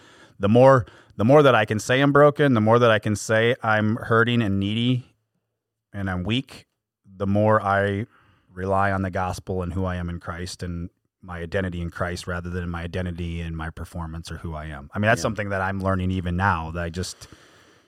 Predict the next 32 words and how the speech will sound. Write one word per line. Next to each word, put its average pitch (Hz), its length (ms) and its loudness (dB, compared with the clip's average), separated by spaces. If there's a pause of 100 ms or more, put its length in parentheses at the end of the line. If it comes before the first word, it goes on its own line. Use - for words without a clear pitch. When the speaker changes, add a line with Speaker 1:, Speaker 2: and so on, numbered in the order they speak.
Speaker 1:
to 104 100 -2
lean 123 240 4
into 120 200 6
that 107 140 6
even 107 260 0
more 98 440 4
than 90 560 -2 (640)
you - 80 -6
gotta 127 220 4
be 127 180 0
just 117 280 -2
perfect 120 440 0
and 92 80 -6
you, 98 80 -6
everything's 123 320 4
gotta 123 220 2
look 110 180 0
good. 110 240 2
Like, 85 180 -4 (920)
that, 101 340 -6
that's 117 200 2
like 98 240 2
Paul 101 200 6
saying, 95 220 -4
you 92 80 -2
know, 90 240 -2 (640)
"I'm 98 60 -4
not 104 120 2
gonna 85 140 -4
boast 92 360 -2
in 87 60 -2
my 85 320 -6